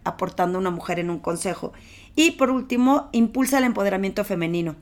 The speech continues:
Se rompen barreras y se generan modelos a seguir, fomentando así una mayor participación. Sobre todo, cuando las mujeres están buscando que,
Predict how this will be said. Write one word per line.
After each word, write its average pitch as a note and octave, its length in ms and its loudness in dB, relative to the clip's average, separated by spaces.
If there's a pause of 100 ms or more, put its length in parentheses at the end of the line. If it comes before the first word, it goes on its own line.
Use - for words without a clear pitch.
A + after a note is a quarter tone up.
(280)
Se - 140 0
rompen A3 540 2
barreras G#3 680 4
y G#3+ 80 -2
se G3 140 0
generan F#3+ 380 2
modelos G3 380 -2
a F#3+ 40 -4
seguir, F#3+ 360 -2
fomentando F#3 520 -2
así F#3+ 160 -4
una F#3+ 140 0
mayor F3 240 -2
participación. F3 800 -6 (500)
Sobre B3+ 260 4
todo, C4 440 6 (340)
cuando A#3+ 320 4
las A#3+ 260 4
mujeres A#3 920 6
están A3 680 2
buscando G#3+ 880 0 (320)
que, F3+ 640 4